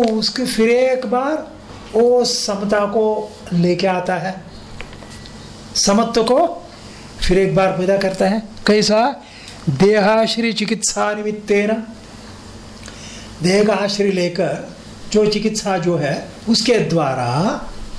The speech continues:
क्या करता है, धातु साम्य को लेके आता है। स्पष्ट हो गया? तत्सम्मतस्य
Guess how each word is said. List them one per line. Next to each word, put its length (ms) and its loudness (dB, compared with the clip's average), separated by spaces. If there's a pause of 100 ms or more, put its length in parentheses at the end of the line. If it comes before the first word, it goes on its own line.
(320)
क्या 140 4
करता 300 -2
है, 160 -2 (340)
धातु 560 4
साम्य 500 2
को 200 4
लेके 260 0
आता 300 0
है। 180 -4 (3000)
स्पष्ट 260 4
हो 60 6
गया? 180 4 (1600)
तत्सम्मतस्य 920 2